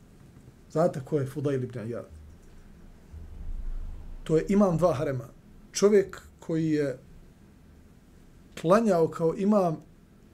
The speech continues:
i u haremu mekanskom i u haremu medinskom. I bio je poznat učenjak u svoje vrijeme.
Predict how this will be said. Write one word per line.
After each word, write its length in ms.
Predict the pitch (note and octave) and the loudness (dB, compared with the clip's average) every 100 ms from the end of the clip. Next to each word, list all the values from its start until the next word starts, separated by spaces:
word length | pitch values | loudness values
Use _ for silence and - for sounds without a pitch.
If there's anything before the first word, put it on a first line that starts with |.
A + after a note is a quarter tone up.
| - | -8
i 140 | D#3+ | -4
u 100 | C#3+ | -4
haremu 360 | C3 F#3 F#3+ D3 | 2 2 2 2
mekanskom 720 | D#3 E3+ G#3 F#3+ - G3+ G3+ | -2 -2 -2 -2 -4 -8 -8
i 120 | G3+ | -6
u 100 | D#3+ | -6
haremu 320 | - F3 F3 | -4 -2 -2
medinskom. 560 | E3 D3+ C3 B2 - - - - - - - - | 0 -2 -2 -6 -10 -14 -16 -18 -20 -20 -20 -14
I 60 | B2+ | -8
bio 180 | C#3+ C#3 | -4 -4
je 100 | C3 | -4
poznat 600 | - G3 E3 D#3+ C3+ C3 - - - | 2 2 4 -2 -4 -8 -14 -18 -12
učenjak 440 | - D#3+ E3 D3+ | -6 -2 -2 -2
u 40 | C#3 | -4
svoje 200 | D#3 C3 | -4 -4
vrijeme. 320 | A#2+ A#2 | -4 -10